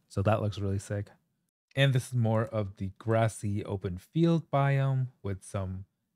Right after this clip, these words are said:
hexagon rock-like structures that's sticking out. And these are static meshes. They look really, they look pretty cool to me. It looks a bit futuristic.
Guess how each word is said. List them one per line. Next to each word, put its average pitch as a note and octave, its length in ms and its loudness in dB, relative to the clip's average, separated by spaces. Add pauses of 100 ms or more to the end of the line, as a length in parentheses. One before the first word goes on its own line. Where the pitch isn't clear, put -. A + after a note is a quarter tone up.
(340)
hexagon A#2+ 1120 2
rock-like A#2+ 640 2
structures A2+ 720 -2
that's G#2+ 240 0
sticking G#2+ 420 -4
out. A2 280 0 (800)
And F#2+ 160 -4
these F#2+ 180 -6
are C3+ 140 6
static A2+ 480 0
meshes. G#2 580 -4 (140)
They A2 100 2
look C3 220 0 (100)
really, A#2+ 360 0
they - 120 -6
look - 160 -12
pretty A#2 180 -4
cool A#2+ 180 0
to C3 120 -4
me. C3+ 260 2
It A2+ 100 2
looks B2+ 200 2
a C#3+ 60 4
bit A#2+ 180 0
futuristic. G2 760 -2